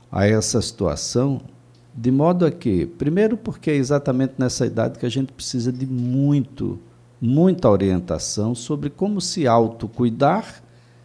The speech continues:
e de como verificar o estágio em que se encontra a sua saúde, porque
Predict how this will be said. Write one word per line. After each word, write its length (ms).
e 320
de 220
como 840
verificar 720
o 140
estágio 560
em 40
que 180
se 140
encontra 400
a 40
sua 260
saúde, 560
porque 520